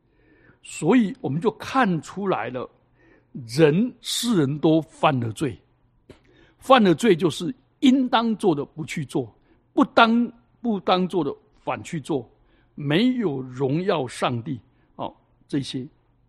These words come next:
这是客观的事实。那我们来看客观的救恩，靠着耶稣的宝血除罪。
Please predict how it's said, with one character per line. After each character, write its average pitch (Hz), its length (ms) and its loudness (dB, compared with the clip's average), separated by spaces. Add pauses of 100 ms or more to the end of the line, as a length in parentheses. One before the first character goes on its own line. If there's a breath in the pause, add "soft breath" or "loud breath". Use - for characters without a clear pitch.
(540 soft breath)
这 269 160 4
是 214 220 -2
客 - 260 4
观 196 180 0
的 165 100 0
事 160 200 -8
实。 123 300 -12 (580 soft breath)
那 262 200 4
我 160 160 0
们 151 100 2
来 175 80 4
看 175 320 -2 (160)
客 262 320 4
观 220 200 2
的 196 100 0
救 240 380 2
恩， 233 260 2 (720)
靠 254 280 4
着 165 160 -4 (100)
耶 220 140 4
稣 214 140 -2
的 196 80 0
宝 151 320 -4
血 135 400 -10
除 - 240 -10
罪。 165 260 -2